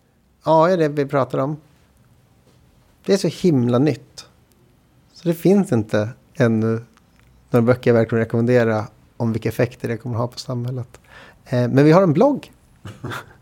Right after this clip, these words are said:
Speaker 2: Ja.
Speaker 1: som heter A I futures dot org. Och där kommer vi försöka att publicera det senaste som vi vet och länka till andra som försöker göra liknande saker. För att den här informationen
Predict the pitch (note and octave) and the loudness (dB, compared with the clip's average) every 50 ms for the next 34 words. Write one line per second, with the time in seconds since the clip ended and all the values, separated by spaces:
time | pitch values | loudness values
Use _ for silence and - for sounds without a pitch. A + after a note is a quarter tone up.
0 | _ _ _ - G2+ F#2+ G2 F#2+ - - - - - _ - - - C3+ B2+ C3 | _ _ _ -14 -12 -12 -12 -14 -18 -20 -20 -20 -20 _ -12 -4 -2 -2 0 0
1 | C3+ B2+ C#3 C#3 C3+ C3 C3 C3 B2+ - - C3+ C#3 C3+ - B2+ - - A#2+ - | 0 2 4 4 4 4 4 2 2 0 0 0 0 0 -2 -4 -4 -4 -2 -2
2 | A#2+ A#2+ G#2+ A#2+ B2 B2 - - B2 - _ _ _ _ _ _ _ _ _ _ | 0 -2 0 -2 -4 -8 -12 -18 -20 -20 _ _ _ _ _ _ _ _ _ _
3 | - C3 A#2 B2 D#3+ - - - C#3 C#3 C3 B2 B2+ D3 F3+ G#3 G#3+ G#3 F#3+ - | -4 -2 0 2 0 0 0 0 0 0 0 2 2 0 0 0 0 -2 -4 -4
4 | - E3 - B2+ A2+ G#2+ - - A2 G#2+ - - A2+ A2+ A#2+ A2 - - G#2+ G#2 | -4 -2 0 2 0 0 0 -4 -6 -6 -4 -6 -6 -6 -6 -6 -6 -6 -4 -4
5 | A2 A2+ A2+ G#2 G#2 - - _ _ _ _ _ _ _ _ _ _ _ _ _ | -4 -6 -6 -8 -8 -10 -14 _ _ _ _ _ _ _ _ _ _ _ _ _
6 | _ _ - B2 A#2 - - A#2 A2 A2 - - - A#2 B2 F#3 B3 A#3+ E3+ G2+ | _ _ -14 -12 -8 -2 0 0 0 0 -2 -2 -2 0 2 2 2 0 0 -4
7 | - - - - - - - _ _ _ _ - B2 C3 C#3+ C3+ C3 A#2+ B2 B2+ | -6 -8 -10 -16 -20 -20 -20 _ _ _ _ -4 0 2 4 4 2 2 0 -2
8 | - - C3+ C3+ B2+ A#2 A2+ B2+ - - D3+ C3 - - A2 - - A2+ A2+ A2 | -2 0 2 2 2 2 0 -2 -2 -2 -4 -6 -6 -6 -4 -2 -2 -2 0 -2
9 | G#2+ - - G#2+ A2 - - - - - - - - - _ - - - - - | -4 -6 -8 -8 -8 -8 -8 -10 -12 -12 -16 -20 -20 -20 _ -20 -20 -20 -20 -20
10 | - _ _ - - - A#2+ A#2 A#2 A#2 A#2 G2+ - - G#2+ G#2+ G#2 - - _ | -20 _ _ -14 -2 2 4 4 6 4 4 2 0 -4 -4 -4 -4 -6 -10 _
11 | _ _ _ _ - A#2+ G#2+ A#2 A#2+ B2+ B2+ B2+ A#2+ B2+ C3+ C3 A#2+ - B2 A#2 | _ _ _ _ -6 -2 0 2 2 2 2 0 -2 -2 -2 -2 -2 0 -2 -2
12 | A2+ A#2 A#2 A2+ A2+ A2+ A2 A2 A2 G#2+ G#2 | 0 0 0 0 0 0 0 0 -2 -4 -4